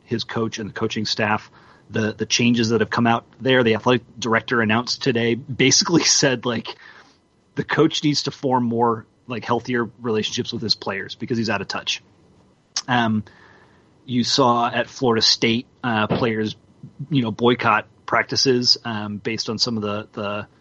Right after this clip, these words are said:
media stories that were out there about the communication that had been, had been directed to them around covid. I mean, that's not related to the social justice stuff, but that was maybe, maybe the first domino.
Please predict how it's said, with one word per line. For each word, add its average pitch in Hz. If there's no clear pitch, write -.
media 123
stories 120
that 127
were 110
out 113
there 113
about 107
the -
communication 123
that 120
had 113
been, 117
had 113
been 113
directed 110
to 139
them 113
around 110
covid. 123
I 110
mean, 110
that's 117
not 117
related 113
to 120
the 107
social 117
justice 117
stuff, -
but 107
that 123
was 117
maybe, 127
maybe 135
the 175
first -
domino. 151